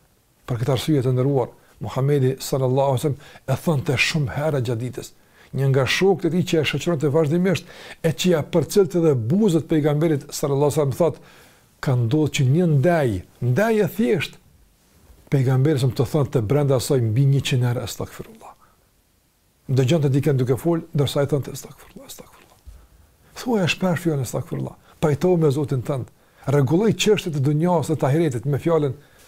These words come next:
astaghfirullah. Të lumni për këtë mësim, për këtë mundësi që duke përmend Allahun xhallahu ala me këtë përmbajtje të kërkim falës, na rregullon punët.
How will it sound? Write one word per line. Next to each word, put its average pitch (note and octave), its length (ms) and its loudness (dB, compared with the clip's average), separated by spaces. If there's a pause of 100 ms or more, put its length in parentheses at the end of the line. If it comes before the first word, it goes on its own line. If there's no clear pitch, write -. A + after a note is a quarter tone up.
(200)
astaghfirullah. - 680 -14 (580)
Të D#3 140 4
lumni F3 340 0
për C3+ 180 -4
këtë A2+ 160 -4
mësim, A#2+ 280 -4 (360)
për E3 180 2
këtë D#3 140 2
mundësi F3 280 2
që F3 100 2
duke E3 340 0
përmend F3+ 460 0
Allahun F3+ 340 0
xhallahu E3+ 460 2
ala D3+ 140 2
me C#3 160 0
këtë - 280 -4
përmbajtje F3+ 540 2
të D3 120 0
kërkim G3 300 0
falës, A3 380 0 (500)
na C#3+ 80 -4
rregullon C#3 480 0
punët. D3 440 -4